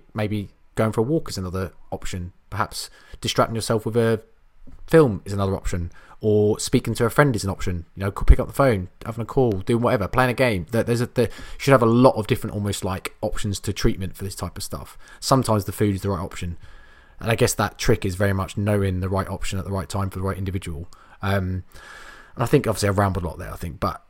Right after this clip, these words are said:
it does kind of also brings me to a lo-, lot of times that I've said to a lot of people a lot of the time, often as a coach or someone working with people trying to kind of help improve their life, what I, what they think about what they do is more important than what they do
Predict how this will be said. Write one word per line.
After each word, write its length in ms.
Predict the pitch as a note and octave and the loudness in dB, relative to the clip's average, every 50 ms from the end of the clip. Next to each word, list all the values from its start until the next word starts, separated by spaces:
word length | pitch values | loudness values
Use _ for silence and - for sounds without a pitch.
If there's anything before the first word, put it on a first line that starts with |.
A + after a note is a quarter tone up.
| _ - | _ -8
it 140 | - A2+ G#2+ | -6 0 4
does 200 | - C3 C3 - | 6 6 6 6
kind 200 | - - A#2 G#2+ | 4 2 2 4
of 60 | G#2 A2 | 4 4
also 260 | A2 G#2 - - G2 | 2 2 0 -4 -4
brings 300 | - G#2 G2+ G2 F#2 - | -2 -2 -2 -2 -2 -4
me 100 | G2+ F#2+ | -4 -2
to 120 | F#2 G2+ | -2 0
a 20 | F#2+ | 0
lo-, 160 | G2+ A2 - | 0 -2 0
lot 180 | - B2+ B2 - | 0 0 0 0
of 60 | G2+ | 0
times 220 | - G#2+ G2+ G2 - | 0 0 0 0 -2
that 80 | - | -4
I've 80 | - - | -4 -2
said 260 | - G#2 F#2+ - - | -2 -2 -4 -4 -4
to 140 | - G#2+ F#2+ | -4 -2 0
a 20 | |
lot 140 | G2 A2+ - | 0 0 0
of 60 | - - | 0 0
people 500 | G2 F#2 - G#2 G2 F#2 F#2+ F#2+ F#2 - - - - | 0 0 0 0 0 0 0 -2 -6 -8 -12 -12 -6
a 80 | F#2+ | -4
lot 120 | G2+ G2 F2+ | -4 -4 -4
of 60 | G2 | -4
the 60 | F#2+ | -6
time, 400 | - - F#2 F2+ F#2 F2+ F#2 F2+ - - - - _ _ _ _ - - - - - | -6 -4 -4 -2 -2 -4 -4 -6 -10 -14 -20 -20 _ _ _ _ -20 -20 -6 0 2
often 300 | C3 - - - A2 G#2+ | 2 2 2 0 -2 0
as 120 | G#2+ G2+ | 0 -2
a 60 | G2 | -2
coach 500 | - - G#2+ G2 G2 - - - - - - | 0 0 0 0 0 -2 -6 -10 -10 -10 -6
or 320 | - G2+ G2 G2 G2 F#2 E2+ | -4 -2 0 0 0 -2 -2
someone 320 | - - A2 G#2 G2 G2 | 0 0 0 0 0 0
working 300 | G#2 G#2+ G#2 - - G2 | 0 0 0 -2 -2 -6
with 100 | F#2 - | -4 -2
people 220 | - G#2 E2+ F#2 F#2 | -2 -2 -2 -4 -6
trying 300 | - - G2+ F#2 F#2 F#2 | -4 -4 -2 -2 -2 -4
to 40 | |
kind 160 | - - F#2+ F#2 | -4 -4 -4 -4
of 60 | E2+ | -2
help 180 | G2+ F#2+ - | -4 -4 -4
improve 380 | F#2+ F#2 - - A2 G2+ F#2 F#2 | -6 -6 -2 0 0 0 0 0
their 160 | F#2+ F#2 F#2 | -2 -2 -2
life, 520 | F#2 G2 F#2+ - G#2 A#2+ - - - - - - - - - - - - - - - - - - - - - - - _ _ _ _ _ _ _ _ - | -2 -2 -2 -4 -4 -6 -2 -2 -2 -2 -2 -4 -8 -12 -14 -16 -18 -18 -20 -20 -20 -20 -20 -20 -20 -20 -20 -20 -20 _ _ _ _ _ _ _ _ -4
what 220 | A#2+ A#2 C3 - - | 4 6 6 6 6
I, 100 | A2+ A2+ | 2 -2
what 260 | - A#2+ C3+ C#3+ - | 0 2 2 4 4
they 100 | C3 A#2 | 4 2
think 320 | - - C3 B2+ A#2+ - - | 2 4 2 2 2 0 0
about 380 | G#2 A2 G#2 G2+ G2 - - - _ - | 2 2 2 2 2 -2 -6 -14 _ -8
what 160 | G2+ - - | -8 -6 -6
they 120 | F#2+ F#2 | -6 -6
do 360 | E2+ F2+ F2+ F2+ F#2+ G#2 A2+ - - | -4 -4 -4 -4 -4 -6 -6 -8 -10
is 140 | G#2+ G2 | -8 -4
more 140 | G#2 G#2 G2+ | -2 -2 -2
important 320 | G2+ F#2 - G#2 F#2+ G#2 G2+ | 0 2 2 2 2 -2 -6
than 0 | |
what 100 | - G2 | -6 -6
they 60 | G2 | -6
do 260 | F#2+ G#2 F#2+ F#2 F2+ | -4 -2 -4 -4 -4